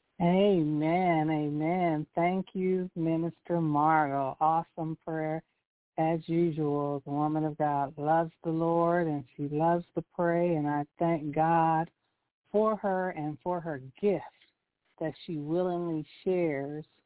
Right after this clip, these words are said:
on the World Wide Web, and that she willingly shares even with each one of our family members and friends and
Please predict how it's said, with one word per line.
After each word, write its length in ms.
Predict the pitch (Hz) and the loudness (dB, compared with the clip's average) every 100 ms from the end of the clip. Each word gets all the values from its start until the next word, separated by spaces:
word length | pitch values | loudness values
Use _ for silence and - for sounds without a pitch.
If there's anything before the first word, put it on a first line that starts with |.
| _ _ _ | _ _ _
on 200 | - 165 | 2 2
the 80 | 147 | 2
World 380 | 147 165 185 196 | 2 4 4 2
Wide 300 | 196 190 190 | 2 0 0
Web, 460 | 202 240 226 165 170 | -2 -2 -4 -8 -10
and 160 | 156 156 | -6 -4
that 120 | 160 - | -6 -6
she 80 | 165 | -8
willingly 520 | 147 170 175 170 165 - | -2 -2 0 -2 -4 -2
shares 360 | 175 165 160 156 | 0 2 2 0
even 380 | 180 175 170 165 | 0 2 2 2
with 120 | 156 - | 0 -2
each 200 | 165 - | -4 -4
one 180 | - 160 | -2 0
of 140 | 160 151 | 0 2
our 200 | 143 139 | 0 0
family 400 | 170 165 156 151 | 0 2 2 0
members 500 | 139 143 139 135 175 - _ _ _ _ _ _ | 0 -2 -2 -6 -8 -10 _ _ _ _ _ _
and 240 | 160 151 131 | 0 2 0
friends 640 | - 175 160 147 139 143 135 | 0 2 4 2 0 -2 -2
and 320 | 151 143 147 | -2 -2 -4